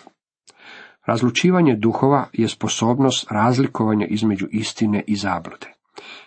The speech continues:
Ja sam uvjeren da ja uopće nemam taj dar. Mene su prevarili vjerojatno više puta nego sve ostale propovjednike zajedno.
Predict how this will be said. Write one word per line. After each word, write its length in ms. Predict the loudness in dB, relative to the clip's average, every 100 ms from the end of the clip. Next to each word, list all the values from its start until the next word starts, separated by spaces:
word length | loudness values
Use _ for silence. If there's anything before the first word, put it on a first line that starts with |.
| _ _
Ja 100 | -2
sam 220 | 2 0
uvjeren 480 | 4 4 6 4 2 -2 _ _ _ _ -12
da 200 | -6 -2
ja 340 | 2 4 2 2
uopće 380 | 0 -2 -2 -2
nemam 360 | 0 2 0 -2
taj 200 | -6 -4
dar. 260 | -4 -6 -12 _ _ -20 -20 _
Mene 220 | 2 2
su 340 | 2 0 0 -2
prevarili 500 | -2 2 2 2 2
vjerojatno 500 | 2 2 2 0 -2
više 300 | -2 -2 -4
puta 360 | -2 -2 0 2
nego 260 | 0 -2
sve 200 | -4 0
ostale 400 | 0 0 -2 -4
propovjednike 760 | -6 -10 -6 0 0 0 -4 -6
zajedno. 400 | -2 -2 -4